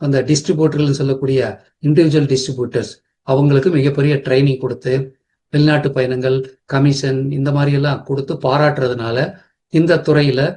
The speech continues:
இருக்கிறவங்க மக்களுக்கு சிறப்பான சேவை செஞ்சிட்டு இருக்காங்க. So இது நீங்களும் இந்த சேவையில உங்களுடைய பகுதி நேரத்தை பயன்படுத்தி வெற்றி அடைய முடியும். இன்னைக்கு உலக அளவுல மக்களுக்கு என்ன இருக்கு அப்படின்னா,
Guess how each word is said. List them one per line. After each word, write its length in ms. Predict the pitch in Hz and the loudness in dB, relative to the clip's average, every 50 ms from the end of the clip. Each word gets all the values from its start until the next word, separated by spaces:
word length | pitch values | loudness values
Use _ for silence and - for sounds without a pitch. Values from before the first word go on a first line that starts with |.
| - _ _ _ _ - | -10 _ _ _ _ -4
இருக்கிறவங்க 600 | 156 147 143 139 - 143 135 120 123 135 143 139 | -2 0 0 0 0 -2 -2 -2 0 -2 -2 -2
மக்களுக்கு 500 | 131 123 117 - - 156 151 143 - 185 | -2 -4 -4 -2 0 0 0 0 -2 -6
சிறப்பான 500 | - - 147 151 147 - 165 165 165 160 | -6 -4 -4 -4 0 2 2 2 2 2
சேவை 300 | 151 - 143 139 139 139 | 0 0 0 0 2 0
செஞ்சிட்டு 380 | - 139 123 117 123 113 - 135 | -2 -2 -4 -4 -6 -6 -8 -8
இருக்காங்க. 300 | 120 - 113 107 101 101 - _ _ _ _ _ _ | -8 -6 -6 -6 -8 -10 -14 _ _ _ _ _ _
So 180 | - - 170 180 | -2 2 2 4
இது 260 | 180 170 156 180 170 185 196 202 - - _ _ | 4 4 4 4 6 4 4 2 -2 -12 _ _
நீங்களும் 640 | - 151 156 170 180 175 185 185 202 214 220 214 196 | 0 2 2 2 2 2 2 2 2 2 0 -2 -2
இந்த 520 | 160 156 151 147 156 143 131 123 113 110 113 - | -2 0 0 2 2 2 2 0 -2 -4 -4 -2
சேவையில 420 | 160 156 156 151 147 143 135 135 147 165 190 - _ _ _ _ _ _ _ | 0 2 4 4 4 2 2 2 0 -2 -6 -8 _ _ _ _ _ _ _
உங்களுடைய 460 | - 143 151 165 165 165 156 151 147 143 131 113 98 - _ _ _ _ _ - | -8 -6 -4 -4 -2 -2 -2 0 0 -2 -2 -4 -6 -10 _ _ _ _ _ -4
பகுதி 340 | 143 147 160 170 170 160 | -4 -2 -2 -2 0 0
நேரத்தை 460 | 147 143 139 139 131 131 - - 135 139 143 147 - - _ _ | 0 0 0 0 -2 -4 -4 -4 -4 -4 -4 -6 -10 -14 _ _
பயன்படுத்தி 540 | - 139 143 147 147 135 127 - - - 151 | -4 -2 0 2 0 0 -2 -2 -4 -2 -2
வெற்றி 240 | 135 131 131 151 147 | -2 -2 0 0 0
அடைய 240 | 139 131 123 120 | 0 0 0 -2
முடியும். 260 | 117 107 101 107 107 - _ _ _ _ _ _ | -4 -8 -10 -12 -14 -16 _ _ _ _ _ _
இன்னைக்கு 260 | - 151 156 143 147 | -4 -4 -2 0 0
உலக 240 | 151 175 185 180 190 | 0 2 2 2 4
அளவுல 240 | 190 185 185 185 156 | 4 4 2 2 0
மக்களுக்கு 560 | 147 143 143 - 165 156 143 135 - 131 131 160 190 196 - _ _ _ _ _ _ - | 0 -2 -2 -2 -2 -2 -2 -4 -4 -4 -4 -4 -4 -8 -10 _ _ _ _ _ _ -4
என்ன 220 | 147 151 170 190 190 | -2 0 2 2 2
இருக்கு 320 | 160 156 151 147 - 151 | 2 0 0 -2 -2 -4
அப்படின்னா, 360 | 139 135 131 127 123 131 139 | -2 -2 -2 -2 -2 -2 -4